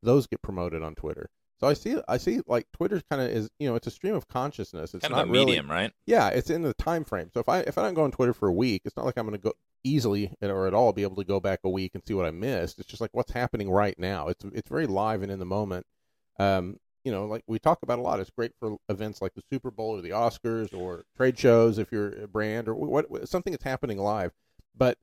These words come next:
Speaker 1: I think the nature of it keeps it alive also.
Speaker 2: And that's, so, okay, you just hit on a great point. What you just described,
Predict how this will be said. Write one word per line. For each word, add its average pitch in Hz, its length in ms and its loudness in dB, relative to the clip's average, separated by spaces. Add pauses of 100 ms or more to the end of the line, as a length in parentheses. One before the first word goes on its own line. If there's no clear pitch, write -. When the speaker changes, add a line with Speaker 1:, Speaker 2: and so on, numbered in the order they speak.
(160)
Speaker 1:
I 110 40 0
think - 220 -4
the 131 80 0
nature 120 420 0
of 101 160 4
it 95 100 -2 (140)
keeps - 240 -6
it 110 160 0
alive 85 400 2
also. 92 560 0
Speaker 2:
And 117 100 -2
that's, 139 160 -4 (100)
so, - 200 2
okay, 98 160 -2
you 95 140 -4
just 131 180 -6
hit - 160 -2
on 107 100 -4
a 95 60 -4
great 85 340 -6
point. 80 400 -10 (400)
What 92 200 0
you 147 120 -6
just 160 260 -6
described, - 600 -6